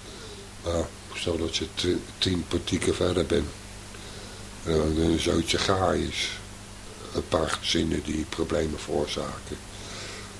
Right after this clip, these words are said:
Ja, het hele blok heeft er last van. Ja, zo, wel een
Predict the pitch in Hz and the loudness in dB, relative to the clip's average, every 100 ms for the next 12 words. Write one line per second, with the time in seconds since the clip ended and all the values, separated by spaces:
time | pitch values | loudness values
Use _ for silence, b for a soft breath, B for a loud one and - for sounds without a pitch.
0 | - 78 73 71 87 82 78 92 107 - | -6 -4 -2 2 4 6 6 6 6 4
1 | 95 90 - 82 76 76 - 76 73 87 | 2 2 4 4 2 0 -4 -6 -6 -8
2 | 82 69 76 80 71 67 71 73 90 87 | -10 -6 -2 -2 -2 -4 -2 -2 -2 -4
3 | 85 80 80 90 87 | -4 -2 -2 -2 -2